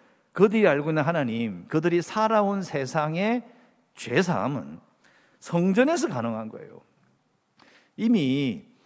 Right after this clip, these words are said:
이미 앞에 세례 요한이 죄 사함을 얻게 하는 회개의 세례를 선포하노라고 말함으로 이미 성전 체제를 한번 흔들었어요. 죄 사함을 얻게 하는 것은 강가가 아니고요,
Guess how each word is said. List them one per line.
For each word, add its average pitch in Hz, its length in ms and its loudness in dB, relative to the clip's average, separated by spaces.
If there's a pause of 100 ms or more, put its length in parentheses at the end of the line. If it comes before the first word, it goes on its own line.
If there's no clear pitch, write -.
(400)
이미 151 520 -2
앞에 120 540 -2
세례 117 320 -4
요한이 90 560 -4 (380)
죄 127 200 -2
사함을 170 280 0
얻게 117 240 -4
하는 110 320 -4
회개의 165 400 0
세례를 123 400 -8
선포하노라고 107 640 -8
말함으로 101 680 -2 (420)
이미 165 260 0
성전 135 460 -2
체제를 170 360 -4
한번 120 220 -6
흔들었어요. 165 480 -6 (1120)
죄 151 240 4
사함을 208 360 2
얻게 123 260 -4
하는 165 220 -2
것은 113 420 -4
강가가 170 540 -2
아니고요, 101 560 -8